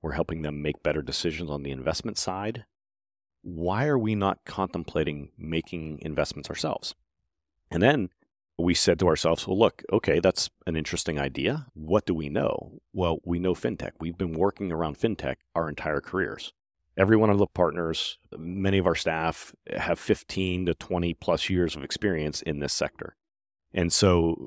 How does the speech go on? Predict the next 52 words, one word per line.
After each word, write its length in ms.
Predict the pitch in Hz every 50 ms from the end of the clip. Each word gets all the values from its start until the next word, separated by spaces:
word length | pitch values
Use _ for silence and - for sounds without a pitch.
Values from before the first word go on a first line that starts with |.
| - 101
very 240 | 90 95 98 101 -
quickly, 420 | - - 104 - - 95 85 78
we 800 | 78 85 85 80 80 82 82 82 82 80 82 82 82 85 85 -
were 280 | - 78 80 85 87 82
able 180 | 82 80 -
to 60 | 80 78
say 320 | - - 85 76 73 73
yes 600 | 71 69 73 82 80 69 69 - - - - -
as 160 | - 71 69
a 40 | 71
group 220 | 69 78 73 -
of 80 | - -
partners 460 | - 87 78 - 71 69 67 65 -
that 120 | - 65 -
we're 100 | 73 71
gonna 160 | 82 76 71
set 180 | - - 87
aside 420 | 82 78 - - 85 78 76 76 -
some 260 | - - 85 78 76
of 160 | 78 69 65
the, 280 | 69 73 71 71 69 - _ _ _ _ _ -
we'll 80 | 73
call 160 | 71 - 71 71
it 80 | 67
retained 320 | 76 - - 85 80 76 78
earnings, 420 | 78 76 71 73 78 78 - -
that 220 | 73 71 - -
we 160 | - 76 76 78
would 240 | 78 76 69 67
be 120 | - 78 73
able 160 | 71 - -
to 340 | - - 80 76 71 69 69 - -
distribute 520 | - 80 - - 143 147 98 87 82 - _ _ _ _ _ _ _ _ -
and 140 | 82 78 -
put 160 | - 87 -
that 180 | 85 78 73 -
to 60 | 76
work 360 | 65 69 71 71 69 - - -
into 360 | 71 69 69 65 - - 71
these 220 | - 139 131 -
investments. 560 | 120 - - - - - - - - - - - _ -
And 160 | 76 76 73
so 420 | - - 90 82 78 78 76 71 - _ _ _ _ _ _ _ -
SteelBridge 400 | - - 98 95 90 95 82 90
Laboratories 520 | 82 80 76 80 - 85 85 80 78 71
was 120 | 76 69
born 260 | - - 82 85 82 80
in 80 | 73
two 140 | - - 80
thousand 360 | - 80 76 73 71 - 78
and 120 | 73 67 -
sixteen. 560 | - - - - - - 80 85 90 92